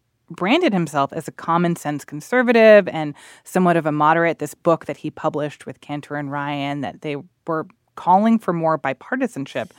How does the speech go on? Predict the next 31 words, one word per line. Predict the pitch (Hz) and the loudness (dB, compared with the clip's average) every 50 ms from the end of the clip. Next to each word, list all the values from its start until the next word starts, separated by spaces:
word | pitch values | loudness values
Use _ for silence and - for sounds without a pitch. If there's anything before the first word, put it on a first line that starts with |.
| - - - - - _ _ | -20 -20 -20 -20 -20 _ _
'cause | - - | -10 -10
it | 196 - | -10 -8
feels | - - 233 220 202 190 - - - _ | 0 2 4 4 4 0 -4 -14 -16 _
kind | - 247 247 | 0 2 2
of | 220 | 2
far | - - 196 196 196 | 4 4 2 2 2
from, | - - 185 175 170 160 156 - _ | 0 -2 -2 -2 -2 -4 -6 -8 _
from | - - 160 160 139 - - | -10 -8 -8 -8 -8 -8 -8
where | 160 170 170 160 | -6 -4 -4 -2
he | 160 160 | -2 -2
is | 160 147 160 | -4 -4 -4
now. | 175 175 165 135 - - - - - - - - _ | -6 -6 -6 -6 -8 -10 -12 -18 -20 -20 -20 -20 _
So | - - 277 | 0 2 4
where | 233 262 311 349 | 4 4 4 4
do | 415 427 554 508 | 2 0 0 -2
we | 403 | -4
start | - - 262 240 - - | 0 2 2 2 0 -2
to | - 202 | -6 -6
see | - - - - 214 214 190 | -6 -6 -4 0 2 2 4
that | 180 170 - | 4 4 2
more | 170 170 170 175 175 170 | 0 -2 0 0 0 0
moderate | 170 160 156 156 156 160 160 160 156 143 - - _ _ _ _ _ _ _ | 0 2 2 4 4 4 4 2 0 -2 -4 -10 _ _ _ _ _ _ _
Kevin | _ - - 170 160 165 160 | _ -6 -4 -2 -2 -2 -2
McCarthy | 156 147 - - - 165 160 156 147 - 151 147 143 139 135 139 _ _ _ _ _ _ - | -4 -6 -8 -4 -2 -2 -2 -2 -6 -6 -6 -4 -2 -4 -4 -6 _ _ _ _ _ _ -2
begin | - 175 185 185 175 | 0 2 2 2 2
to | - - - 165 | -2 -4 -4 -4
evolve | 165 147 156 160 165 160 151 143 139 143 147 | -4 2 4 6 8 8 8 6 4 0 -4
and | - - 147 156 151 - | -8 -6 -6 -6 -6 -4
for | - 156 156 | -4 -6 -6
him | 147 147 156 156 151 156 151 | -6 -6 -6 -4 -4 -4 -4
to, | - - - 160 151 147 151 151 151 147 151 | -8 -8 -6 -4 -2 -2 0 0 0 -2 -2